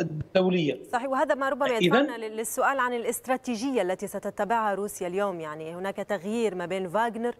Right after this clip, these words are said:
Speaker 2: واليوم هناك فيلق أفريقي بزي رسمي إن صح التعبير.
Speaker 1: نعم، هناك، هناك الاستراتيجية،
Speaker 2: مم.
Speaker 1: آه، المراقبون يتحدثون عن نوعين من الاستراتيجية، إما أن،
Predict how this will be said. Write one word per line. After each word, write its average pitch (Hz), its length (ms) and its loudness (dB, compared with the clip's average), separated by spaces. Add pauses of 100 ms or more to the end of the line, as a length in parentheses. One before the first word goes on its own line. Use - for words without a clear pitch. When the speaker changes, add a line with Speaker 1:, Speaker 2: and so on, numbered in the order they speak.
(480)
Speaker 2:
واليوم 226 380 2
هناك 226 440 0
فيلق 233 400 2
أفريقي 262 560 0
بزي 247 460 2 (140)
رسمي 233 420 0 (220)
إن 185 60 -6
صح 202 200 -2
التعبير. 202 440 -2 (1600)
Speaker 1:
نعم، 175 340 6 (300)
هناك، 226 260 6 (440)
هناك 220 300 4
الاستراتيجية، 190 920 2 (320)
Speaker 2:
مم. 190 100 -6
Speaker 1:
آه، 175 260 8 (220)
المراقبون 185 540 4
يتحدثون 202 520 2
عن 190 180 4
نوعين 190 300 4
من 170 60 0
الاستراتيجية، 160 720 2
إما 226 320 8
أن، 202 240 0